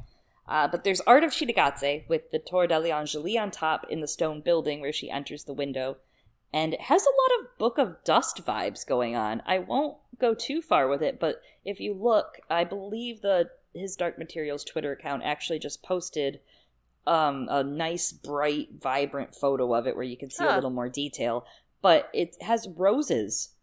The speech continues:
Speaker 1: all over it,
Speaker 2: Huh.
Speaker 1: creeping up Chitagatse. And not only roses, but even the architecture in the city, like the cafes, it's a lot of red stone,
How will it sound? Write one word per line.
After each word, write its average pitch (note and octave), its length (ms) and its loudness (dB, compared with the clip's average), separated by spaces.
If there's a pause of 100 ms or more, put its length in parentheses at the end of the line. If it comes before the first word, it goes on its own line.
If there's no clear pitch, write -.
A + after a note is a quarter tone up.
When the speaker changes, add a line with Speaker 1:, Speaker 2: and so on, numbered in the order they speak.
(120)
Speaker 1:
all C#3+ 220 4
over B2+ 320 2
it, A2+ 160 0
Speaker 2:
Huh. - 80 -16
Speaker 1:
creeping E3 460 -2
up - 360 -2
Chitagatse. C#3 640 -4 (220)
And C#3+ 160 -4
not F#3+ 160 0
only B3 240 -2
roses, D#3 480 -2
but - 260 -2 (680)
even C4+ 560 -6
the F#3+ 60 0
architecture F3+ 640 -2
in D#3+ 200 -6
the D3+ 80 -4
city, C#3+ 600 -4
like - 280 -6
the C#3+ 140 -2 (180)
cafes, D3+ 880 0
it's F3 180 -4
a A3+ 60 -2
lot C#4+ 180 2
of A3 140 0
red F#3+ 260 0
stone, C3+ 600 0